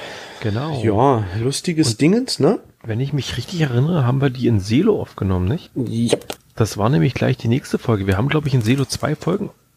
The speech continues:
Speaker 1: Wir haben in Selo nämlich zwei Folgen aufgenommen. Wir haben einmal die T B Scan Android App getestet. Die kam damals nämlich neu raus. Also die Entwickler hatten vorher schon die I-O-S-Version rausgebracht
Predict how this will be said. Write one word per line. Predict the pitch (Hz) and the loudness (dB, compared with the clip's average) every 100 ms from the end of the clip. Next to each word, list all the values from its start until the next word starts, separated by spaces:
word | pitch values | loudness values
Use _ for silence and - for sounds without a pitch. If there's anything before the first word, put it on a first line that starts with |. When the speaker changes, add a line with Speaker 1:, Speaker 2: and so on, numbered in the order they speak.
| _ | _
Speaker 1:
Wir | 92 107 | -2 2
haben | 131 | 4
in | 160 | 4
Selo | 123 175 | 4 4
nämlich | 160 135 | 4 2
zwei | - - 175 | 0 -4 -2
Folgen | - 139 107 | 0 0 -2
aufgenommen. | - 107 98 98 | -4 -2 0 2
Wir | 104 | 0
haben | 113 | 0
einmal | 107 135 165 180 - - - - - | 0 0 2 0 -2 -12 -18 -14 -4
die | 131 127 | 0 0
T | - | 0
B | 113 120 | 0 0
Scan | - - 117 | 0 0 2
Android | 113 165 190 170 | 4 4 0 0
App | - - | -4 -2
getestet. | 135 147 - 175 | 0 0 0 -2
Die | 131 | -2
kam | - 113 | 0 2
damals | 120 151 147 147 - | 2 2 2 0 0
nämlich | 147 - | -2 0
neu | 113 98 | 2 4
raus. | 98 - - - - _ - | 2 2 -4 -12 -20 _ -2
Also | 127 110 110 | 0 0 -2
die | - | 0
Entwickler | 113 139 - 131 | -2 0 0 0
hatten | - - | 0 0
vorher | 120 131 | 2 2
schon | - 127 | 2 0
die | 110 | 0
I-O-S-Version | - 135 180 175 - 170 147 160 | 2 2 2 -2 -2 0 2 2
rausgebracht | 156 160 - 202 190 175 | 2 0 -4 -8 -6 -6